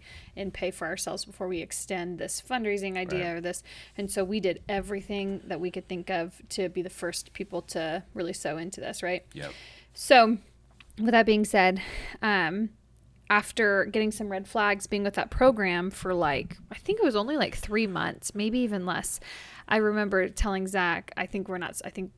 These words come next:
Speaker 1: this isn't the program we're supposed to be in." And, um, and then I remember we both, we sent the email to the caseworker and said, "Hey, we're gonna pull ourselves out. We don't feel good about this."
Speaker 2: Mm-hmm.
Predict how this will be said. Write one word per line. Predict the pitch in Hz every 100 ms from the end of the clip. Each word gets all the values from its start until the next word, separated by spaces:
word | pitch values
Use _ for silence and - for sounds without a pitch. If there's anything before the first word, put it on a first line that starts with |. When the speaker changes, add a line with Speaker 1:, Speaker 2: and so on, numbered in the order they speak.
| _ -
Speaker 1:
this | 190
isn't | 180 190 165
the |
program | 185 165 170
we're | 170
supposed | - 196 185
to | 185
be | 175
in." | 127 180 254 - - - - - _ 269
And, | 294 233 214 -
um, | 202 165 185 214 - _ _ - - _ _ _ _
and | 247 233 233
then | 202 190
I | -
remember | 196 190 190 190 180
we | 180 196
both, | 190 180 - -
we | 196
sent | 190 214
the | 233
email | 202 180 208
to | - 208
the | 190 147 - -
caseworker | - 196 - 180 -
and | 160 190
said, | 180
"Hey, | 185 175
we're | 175
gonna | 180 175
pull | - 165
ourselves | 185 - 202
out. | 175 170
We | 185
don't | -
feel | - 190
good | 175
about | 165 -
this." | 170 202 -
Speaker 2:
Mm-hmm. | 165 160 151